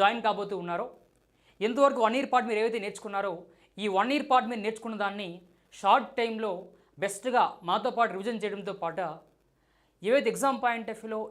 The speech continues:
ఎన్టీఆర్ జిఎస్ పార్ట్కి సంబంధించి మేము తయారు చేసుకున్నటువంటి మెటీరియల్, మన ఫ్యాకల్టీ తయారు చేసిన ఆ షార్ట్ నోట్స్ మెటీరియల్, అలాగే ఎగ్జామ్ పాయింట్ ఆఫ్ వ్యూలో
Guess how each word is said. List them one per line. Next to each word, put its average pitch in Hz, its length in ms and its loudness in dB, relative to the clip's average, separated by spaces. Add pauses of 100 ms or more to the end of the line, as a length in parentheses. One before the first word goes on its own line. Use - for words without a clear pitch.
(180)
ఎన్టీఆర్ 247 360 2
జిఎస్ 226 260 -4
పార్ట్కి 208 280 -2
సంబంధించి 185 420 -12 (600)
మేము 254 260 -2
తయారు 233 240 6
చేసుకున్నటువంటి 208 560 -8 (720)
మెటీరియల్, 202 480 -2
మన 175 160 -6
ఫ్యాకల్టీ 202 340 0
తయారు 202 220 0
చేసిన 190 200 -10 (500)
ఆ - 20 8 (120)
షార్ట్ 214 340 4
నోట్స్ 247 240 -2
మెటీరియల్, 202 400 -4 (440)
అలాగే 233 300 4 (480)
ఎగ్జామ్ 262 340 2
పాయింట్ 226 260 -2
ఆఫ్ 208 120 -14
వ్యూలో 214 180 -4